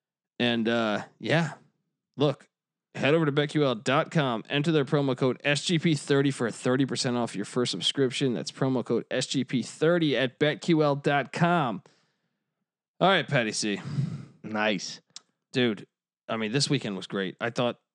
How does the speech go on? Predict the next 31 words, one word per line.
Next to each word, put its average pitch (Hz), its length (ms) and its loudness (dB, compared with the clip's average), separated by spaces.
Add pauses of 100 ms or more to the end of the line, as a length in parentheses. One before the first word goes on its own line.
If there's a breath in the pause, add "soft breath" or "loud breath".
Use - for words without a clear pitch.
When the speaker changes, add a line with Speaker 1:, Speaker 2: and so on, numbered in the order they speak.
(240)
Speaker 1:
I 131 60 -4
mean, 123 160 -2
I 131 80 2
was 139 160 2
a 127 40 -2
little 131 140 2
bitter 127 300 2
that 113 120 -2
they, 110 140 0
they 117 200 -2
didn't 117 200 -2
play 127 140 -2
any 120 100 -2
games 117 260 -2
during 117 120 -2
the 107 80 -4
Super 127 200 0
Bowl 110 200 0
because 110 240 -6
I 120 40 -2
was 113 140 -2
like, 107 180 -2
"I 113 120 2
could 127 160 -4
give 135 100 0
a 117 60 -4
fuck 156 260 2
about 139 180 0
the - 40 -4
Super 202 220 4
Bowl. 135 180 4